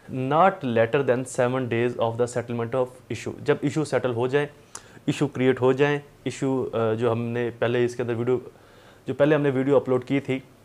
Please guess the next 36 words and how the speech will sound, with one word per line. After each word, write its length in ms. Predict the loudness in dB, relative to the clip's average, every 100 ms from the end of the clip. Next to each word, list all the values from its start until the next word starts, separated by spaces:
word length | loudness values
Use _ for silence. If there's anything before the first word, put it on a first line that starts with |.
| -6
अ, 140 | -4 0
framing 320 | 2 2 2
of 80 | 0
issue 320 | -2 -4 -6
की, 120 | -4
settlement 400 | -2 0 0 -2
of 140 | -2 -4
issue 240 | -8 -6
की, 100 | 0
जब 180 | 0 0
इशू 220 | -2 -2
सेटल 260 | 0 0 0
हो 180 | 0 2
गए, 120 | 2
फ्रेम 260 | 2 -2 -2
हो 180 | -2
गए, 180 | -2 -4 -6 -20 -20 -20 -2
तो 140 | 0 2
उसके 340 | 2 4 2
सात 360 | 4 6 6 6
दिन 120 | 2
से 100 | 2
ज़्यादा 220 | 4 6
का 60 | 4
टाइम 260 | 2 0
नहीं 200 | 0 -2
दिया 200 | 2 4
जाएगा 360 | 4 4 2 0
कि 100 | -2
सात 280 | 2 2 2
दिन 140 | 0
के 100 | -2
अंदर 180 | 0 0
अंदर 260 | 2 0 0 -4 -20 -20 4
आपने 400 | 6 6 4 -2
अपने 480 | -2 -4 -2 0